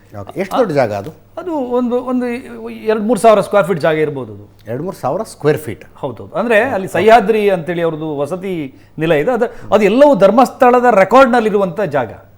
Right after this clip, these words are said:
Speaker 1: ಓಕೆ. ಅಲ್ಲ, ಒಟ್ಟಾರೆ
Speaker 2: ನಾರಾಯಣ ಯಮುನಾ ಅವರ ಜಾಗ ಅಲ್ಲ. ಯಾಕಂದ್ರೆ ಧರ್ಮಸ್ಥಳದಲ್ಲಿ ಕೆಲಸ ಮಾಡುವವರಿಗೆ ಕ್ವಾರ್ಟರ್ಸ್‌ಗಳನ್ನು ಕೊಡ್ತಾರೆ.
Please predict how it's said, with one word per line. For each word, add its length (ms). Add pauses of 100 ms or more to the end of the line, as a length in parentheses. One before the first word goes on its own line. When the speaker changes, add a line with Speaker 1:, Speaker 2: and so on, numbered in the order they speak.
(120)
Speaker 1:
ಓಕೆ. 260
ಅಲ್ಲ, 120
ಒಟ್ಟಾರೆ 280
Speaker 2:
ನಾರಾಯಣ 260
ಯಮುನಾ 380
ಅವರ 200 (600)
ಜಾಗ 280
ಅಲ್ಲ. 260 (600)
ಯಾಕಂದ್ರೆ 340
ಧರ್ಮಸ್ಥಳದಲ್ಲಿ 600
ಕೆಲಸ 320
ಮಾಡುವವರಿಗೆ 500
ಕ್ವಾರ್ಟರ್ಸ್‌ಗಳನ್ನು 720
ಕೊಡ್ತಾರೆ. 520